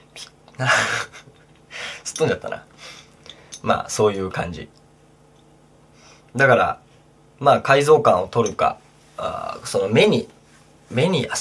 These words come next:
しいじゃないけど、だって人間の目超えてますからね、あの解像感。うん。デジタルサンプリングされた映像になってしまうから、なんかちょっと音楽に似てきてる感じがしますね。音楽的な。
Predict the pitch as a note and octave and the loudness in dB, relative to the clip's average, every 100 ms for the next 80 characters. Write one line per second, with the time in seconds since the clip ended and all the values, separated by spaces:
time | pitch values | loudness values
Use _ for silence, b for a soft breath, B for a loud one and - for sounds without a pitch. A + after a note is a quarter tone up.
0 | B2+ C3 - A#3 A#2+ G2 E2+ G2+ G#2+ G#2+ | -4 -4 0 2 2 -2 -4 -6 -6 -2
1 | A2+ D3 B3+ D4 C#4 C4+ B3 - - F#3+ | 2 4 4 4 4 6 4 4 2 4
2 | A3 A#3+ - F#2 - G#2+ - F#2+ F#2+ D2+ | 6 6 6 -2 -2 -4 -4 -4 -6 -10
3 | - - b b b b b b b b | -16 -20 b b b b b b b b
4 | b b b b _ _ _ _ _ _ | b b b b _ _ _ _ _ _
5 | _ _ _ _ _ - F#2+ F#2 - - | _ _ _ _ _ -6 -2 0 -2 -14
6 | - A2+ C3 C#3+ F#3+ F#3 G3+ - A#2 G#2+ | -6 0 2 6 6 6 4 4 2 0
7 | - G2 G2 G2 F#2+ G2+ F#2+ G2 G2 F#2+ | -2 0 0 0 2 2 4 6 6 4
8 | F#2+ - A2 G#2+ A#2 G#2+ - G#2+ G2+ G2 | 0 -8 -4 0 0 0 -2 0 -2 0
9 | F2+ F#2+ E2 - _ _ _ _ _ _ | 2 4 4 0 _ _ _ _ _ _
10 | _ _ _ _ _ _ _ _ _ _ | _ _ _ _ _ _ _ _ _ _
11 | _ A#2 A2 - - F3+ G#3+ D3 A2 G2 | _ 2 4 2 4 8 8 8 4 0
12 | F#2+ F#2+ - G#2 - F#2 - F#2+ D#2+ - | -6 -6 -8 -8 -8 -8 -8 -10 -10 -8
13 | - D#2+ - - - _ _ _ _ _ | -8 -8 -10 -16 -20 _ _ _ _ _
14 | _ - - G#2+ G#2+ G2 - - - F#2 | _ -20 -4 -2 0 -2 -6 -14 -10 -10
15 | E2 | -10